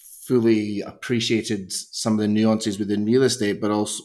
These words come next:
as in the terminology and also some of the metrics, but also with regards to how applicable some of their technology is. And what I mean is that just 'cause you have one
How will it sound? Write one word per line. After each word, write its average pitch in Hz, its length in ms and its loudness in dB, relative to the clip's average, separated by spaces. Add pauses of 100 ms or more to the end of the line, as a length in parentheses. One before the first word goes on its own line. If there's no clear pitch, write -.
(120)
as 101 160 0
in 101 200 0
the 101 80 -4
terminology 104 840 0
and 98 80 -2
also 98 240 -6
some 98 160 -6
of 95 60 -6
the 95 60 -6
metrics, 104 480 -4
but 104 180 -4 (600)
also 113 320 0
with 107 240 -2
regards 104 560 0 (140)
to 101 400 -2 (240)
how 104 400 0
applicable 101 760 -4
some 101 180 -6
of 101 60 -4
their 95 200 -6
technology 98 500 -2
is. 104 340 0 (400)
And 98 140 -4
what 104 120 0
I 101 60 0
mean 107 240 4
is 98 240 0
that 98 220 0 (280)
just 113 240 -4
'cause 104 180 0
you 104 60 0
have 95 220 -2
one 101 580 -2